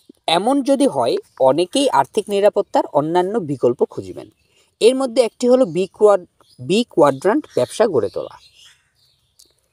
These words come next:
সে ব্যাপারে নেটওয়ার্ক মার্কেটিং ব্যবসা বা এই একই জাতীয় কোনো ব্যবসা, যা আপনাকে আর্থিক স্বাধীনতা বা স্বাবলম্বী হতে সাহায্য করতে পারে। আমি আসলে অর্থ, সময় ও শ্রম বিনিয়োগের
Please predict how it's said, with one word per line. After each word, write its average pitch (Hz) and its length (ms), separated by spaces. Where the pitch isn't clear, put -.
সে 269 240
ব্যাপারে 294 320
নেটওয়ার্ক 220 400
মার্কেটিং 233 400
ব্যবসা 240 440
বা 139 200
এই 202 300
একই 185 280
জাতীয় 254 300
কোনো 254 240
ব্যবসা, 214 380
যা 147 180
আপনাকে 165 360
আর্থিক 190 380
স্বাধীনতা 202 520
বা 139 80
স্বাবলম্বী 123 540
হতে 175 220
সাহায্য 113 420
করতে - 280
পারে। - 200
আমি 220 240
আসলে 285 300
অর্থ, 143 340
সময় 180 640
ও 147 80
শ্রম 160 540
বিনিয়োগের 226 520